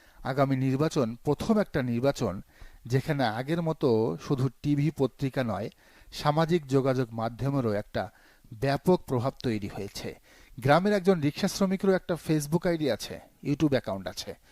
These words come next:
ফলে খুব সহজেই তারা যেমন বিএনপির অপকর্ম সম্পর্কে জানতে পারেন, তেমনি জানতে পারেন অন্য দলের ভালো কাজের ব্যাপারেও। বিএনপি বুঝতেই পারছে না সমাজের আকাঙ্ক্ষা আজ কোথায় চলে গেছে, আর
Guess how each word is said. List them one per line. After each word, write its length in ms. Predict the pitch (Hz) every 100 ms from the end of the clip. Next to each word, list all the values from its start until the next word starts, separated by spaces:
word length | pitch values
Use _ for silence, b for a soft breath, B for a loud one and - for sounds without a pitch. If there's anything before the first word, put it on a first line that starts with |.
| b - -
ফলে 300 | 190 151 165
খুব 200 | - 180
সহজেই 520 | 170 - 139 160 190 196
তারা 220 | 175 160
যেমন 300 | 160 160 143
বিএনপির 560 | 110 120 151 156 160 - -
অপকর্ম 580 | 123 - 196 202 185 185
সম্পর্কে 560 | - 156 151 151 -
জানতে 300 | 123 113 113
পারেন, 340 | 127 143 175 220 b b b
তেমনি 320 | 147 156 190
জানতে 300 | 151 127 127
পারেন 320 | 180 160 101 104 -
অন্য 280 | 156 170 185
দলের 320 | 160 143 135
ভালো 380 | 117 92 131 143
কাজের 360 | 135 117 113
ব্যাপারেও। 560 | 101 98 - 98 85 113 - b b b
বিএনপি 520 | 131 147 190 208 226 160
বুঝতেই 480 | 123 135 - 240
পারছে 400 | 247 139 - -
না 220 | 113 95 135 b b
সমাজের 480 | b - 143 143 143
আকাঙ্ক্ষা 580 | 120 127 - 165 165 147
আজ 200 | 120 -
কোথায় 340 | - 135 151
চলে 260 | 127 113 90
গেছে, 340 | 87 - 113 76 - b b b
আর 140 | -